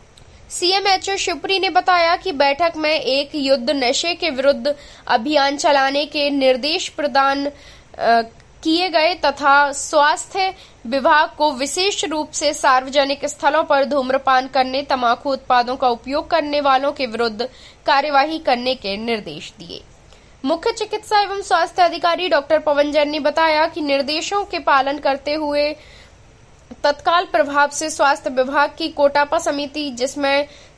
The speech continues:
जिला नोडल अधिकारी डॉक्टर आशीष व्यास, जिला मीडिया अधिकारी स्वास्थ्य विभाग अखिलेश शर्मा को कार्यवाही करने के निर्देश दिए गए हैं,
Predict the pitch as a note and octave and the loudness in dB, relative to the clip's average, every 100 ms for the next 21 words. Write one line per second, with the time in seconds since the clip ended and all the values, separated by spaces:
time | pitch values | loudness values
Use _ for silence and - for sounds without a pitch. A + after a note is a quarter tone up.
0 | - G#3+ D4 E4+ F#4 E4 D#4 D#4 C4+ C#4+ | -14 -6 0 2 2 2 2 2 0 0
1 | C#4+ C#4 C#4+ C#4 C#4 C#4+ C#4 C#4+ E4 E4 | 0 0 2 0 2 2 2 2 -4 -6
2 | D4 D4 C#4 D4 - C4+ C#4 C#4+ C#4 C4 | -4 2 4 2 -2 0 2 2 -2 -4
3 | C4+ C#4 C4 C4 C4+ C4+ C4+ C#4 D4+ C4+ | 2 4 4 0 2 2 0 -2 0 0
4 | C#4+ C4+ C4 C4+ C4+ C4 B3+ D4 D4 D4 | 0 -4 0 2 2 2 0 -2 -4 -6
5 | D#4+ C#4+ C#4 C4 C#4 D4 C#4 C4 C4+ - | -8 -2 -2 2 0 0 0 0 0 -8
6 | - - - C#4 C#4 D4 E4 F4 D#4+ C#4 | -20 -10 0 2 2 2 0 0 -2 0
7 | C#4+ C#4+ D4+ C4+ B3 C#4+ - - B3+ A3 | -2 -4 0 2 0 -2 -8 -8 -6 -4
8 | G3+ E3+ G#3 G3+ | -2 -2 -2 -6